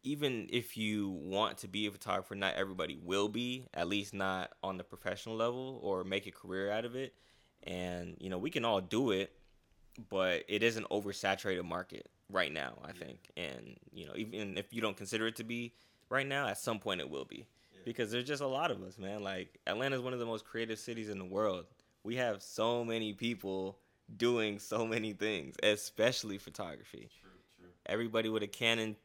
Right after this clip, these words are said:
Speaker 1: T
Speaker 2: Yeah.
Speaker 1: whatever
Speaker 2: <laughs>
Speaker 1: is a
Speaker 2: T
Speaker 1: photographer,
Speaker 2: anybody. Anybody with an
Speaker 1: videographer.
Speaker 2: iPhone is a fucking photographer, to be honest. There's so
Speaker 1: Yeah.
Speaker 2: many people on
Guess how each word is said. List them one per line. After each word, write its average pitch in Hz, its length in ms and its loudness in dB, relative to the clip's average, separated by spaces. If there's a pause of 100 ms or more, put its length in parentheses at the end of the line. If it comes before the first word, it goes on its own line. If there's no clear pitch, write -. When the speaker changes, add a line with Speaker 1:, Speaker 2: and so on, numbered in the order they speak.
(140)
Speaker 1:
T 117 340 0
Speaker 2:
Yeah. 135 180 12
Speaker 1:
whatever 123 380 12
Speaker 2:
<laughs> 104 520 2
Speaker 1:
is 113 140 6
a 107 60 8
Speaker 2:
T 107 180 10
Speaker 1:
photographer, 107 240 12
Speaker 2:
anybody. 117 460 10
Anybody 185 160 12
with 127 100 12
an - 60 12
Speaker 1:
videographer. 117 200 12
Speaker 2:
iPhone 95 220 10
is 87 160 10
a 82 80 6
fucking 85 300 8
photographer, 82 560 4
to - 240 0
be 80 120 8
honest. 82 360 6
There's 90 160 6
so 95 80 8
Speaker 1:
Yeah. 101 80 10
Speaker 2:
many 90 80 8
people 87 360 2
on 87 160 4